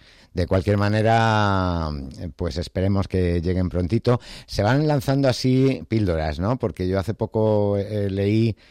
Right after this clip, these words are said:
eh, que había mil seiscientos millones para proyectos audiovisuales,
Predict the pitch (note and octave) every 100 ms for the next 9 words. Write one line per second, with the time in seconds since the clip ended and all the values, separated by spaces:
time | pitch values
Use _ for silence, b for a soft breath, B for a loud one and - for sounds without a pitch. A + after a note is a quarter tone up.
0 | B B F#2 F#2+ F2+ F#2+ F#2+ G2+ G#2 G2+
1 | G2 G#2 F2+ G#2 G#2 G#2 E2+ G2+ G2+ G#2
2 | F#2 F#2+ F2+ D#2+ - F2+ F#2 G2 - E2+
3 | F#2 F#2 F2 F#2 - G#2 G#2+ C3